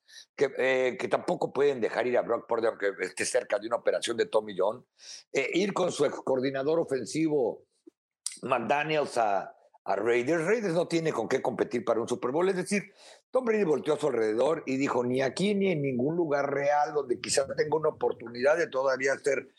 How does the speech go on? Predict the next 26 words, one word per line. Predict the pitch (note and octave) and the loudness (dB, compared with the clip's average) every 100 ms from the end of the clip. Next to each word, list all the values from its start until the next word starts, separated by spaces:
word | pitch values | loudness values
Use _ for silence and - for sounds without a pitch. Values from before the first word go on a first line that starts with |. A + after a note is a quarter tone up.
| - - - | -20 -16 -6
un | C#3+ | -2
quarterback | D#3 C#3 B2+ C3+ | 0 2 2 0
que | C3+ | -2
genere | - A#2 C#3+ | -2 0 0
más | B2 C3 | 0 0
de | B2 | 0
cuatro | G#2 - G#2 | -2 0 0
mil | B2 | 0
yardas. | A#2+ C3 C3+ A#2+ A#2 - _ _ _ _ - | 2 2 2 0 -2 -6 _ _ _ _ -2
Eh, | D3+ B2+ C3+ | 0 0 0
voy | D3 F#3+ | 2 2
a | |
empezar | F3+ D#3 D3 E3 | 2 0 2 2
a | |
arrastrar | D#3 B2+ - D3+ D#3 | 2 0 -2 0 0
mi | D3+ | -2
prestigio, | A2+ A#2 - - E3 - A#2+ A#2+ - _ _ - | 0 0 0 0 0 2 2 0 -6 _ _ 0
voy | E3 | 0
a | |
empezar | D#3+ C3 - D3+ | 2 0 0 2
a | D#3 | 2
moverme | C#3 C3 D3 D3 C3+ | 2 2 2 2 -2
por, | A2+ A#2 A2+ A2+ G#2 G#2 G#2 | 0 2 2 2 2 2 2
como | A#2+ D3 | 2 2
un | |
carrusel, | C#3+ A#2+ A#2 A2 D#3+ D#3+ D#3 C#3+ B2+ | 2 0 0 0 0 2 2 2 0